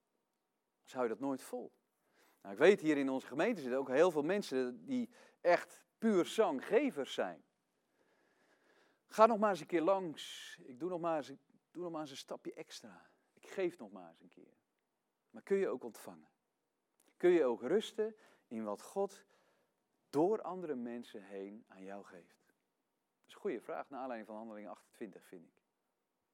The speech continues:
We zien op Malta gebeuren wat we net gelezen hebben. Paulus heeft zich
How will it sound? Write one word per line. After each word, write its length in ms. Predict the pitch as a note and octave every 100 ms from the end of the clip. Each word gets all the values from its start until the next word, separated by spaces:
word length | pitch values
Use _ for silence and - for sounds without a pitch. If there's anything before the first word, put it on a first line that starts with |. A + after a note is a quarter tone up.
| _ _ _ _ _ _ _ _ _ _ _ _ _
We 160 | G#2
zien 120 | B2 F#3
op 100 | D#3
Malta 300 | B3+ B3+ -
gebeuren 600 | D3 E3+ B3 A#3+ A#3+ A#3 - _
wat 140 | E3+
we 80 | F#3+
net 160 | G3 F#3+
gelezen 440 | F3+ F#3 F#3 C3+
hebben. 220 | A#2 G2+ - - _ _
Paulus 340 | G#3+ B3+ C4+ G#3
heeft 240 | G#3+ A#3
zich 220 | A#3 -